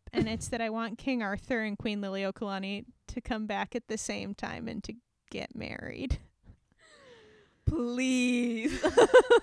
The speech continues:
Speaker 1: Like, I, I understand they're from very different times, but the way people talk about King Arthur, like, he's not dead, he's sleeping, is the
Speaker 2: Yeah.
Speaker 1: same way people talk about Queen Liliuokalani,
Speaker 2: Yeah.
Speaker 1: like, any second now.
Speaker 2: <laughs> Any second.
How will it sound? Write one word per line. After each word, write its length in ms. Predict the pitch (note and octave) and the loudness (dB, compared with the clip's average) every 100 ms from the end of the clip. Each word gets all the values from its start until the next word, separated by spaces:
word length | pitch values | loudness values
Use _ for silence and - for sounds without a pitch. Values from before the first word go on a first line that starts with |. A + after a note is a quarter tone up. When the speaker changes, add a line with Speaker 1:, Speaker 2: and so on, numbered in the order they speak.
| A4+ G4 - | 4 2 0
Speaker 1:
Like, 280 | F#4+ F#4 - - - - - - - - - | -2 -4 -2 -2 -2 -12 -16 -20 -20 -18 -10
I, 180 | C#4+ - _ _ _ | -10 -10 _ _ _
I 120 | C#4+ D#4+ | -4 -2
understand 580 | F4 F#4 - - D#4+ D#4 | 0 -2 -4 -4 -2 -2
they're 100 | C#4+ | -4
from 200 | D4+ C4+ | -6 -4
very 280 | C4 B3+ A#3+ | -2 0 0
different 360 | A#3+ C4 G#3+ | -2 -4 -6
times, 440 | - G3+ G3 F#3+ - | -2 -2 -2 -4 -2
but 220 | A3+ - | -2 0
the 80 | C4 | 0
way 140 | D4 | 0
people 360 | D4+ D4+ - C4+ | 2 0 0 2
talk 260 | C4+ G#3+ A3+ | 4 2 4
about 260 | G#3+ F#3 | 2 2
King 200 | A#3+ G3 | -2 -4
Arthur, 360 | G3 F#3+ C4+ G#3+ | -4 -2 0 0
like, 220 | G#3 G3 | 0 -2
he's 220 | - A3+ | -2 -2
not 240 | A#3+ G3+ G3 | 0 0 0
dead, 220 | G3 G3 | -2 0
he's 180 | A3 - | -2 -4
sleeping, 540 | - F#3+ - A3+ A3 B3 | -4 -6 -4 -4 -4 -4
is 100 | A3+ | 0
the 60 | A3 | 2
Speaker 2:
Yeah. 40 | |
Speaker 1:
same 280 | F#3 C4 A#3+ | 4 4 4
way 140 | A3+ | 2
people 260 | A#3+ - - | 0 -4 -4
talk 240 | G3+ F#3 | -4 -4
about 240 | G3 F#3+ - | -2 -4 -4
Queen 200 | G#3 F#3+ | -6 -4
Liliuokalani, 640 | F#3 F3+ F3+ G3+ F3 F#3+ | -4 -2 -2 -2 -2 -2
Speaker 2:
Yeah. 60 | F#3+ | -4
Speaker 1:
like, 220 | F3+ - _ - _ _ _ _ _ _ _ _ _ - | -6 -8 _ -20 _ _ _ _ _ _ _ _ _ 0
any 220 | D4 D#4 | 2 2
second 380 | - B3+ A3+ F3+ | 2 2 0 -6
now. 240 | - - F#3+ - - _ _ _ - | -8 -12 -14 -20 -20 _ _ _ -6
Speaker 2:
<laughs> 60 | B3+ A#3+ C#4+ - C#4 | -6 0 -2 2 2
Any 220 | B3+ C4 | 4 2
second. 440 | G3+ - F#3+ G#3 | -2 -6 -12 -12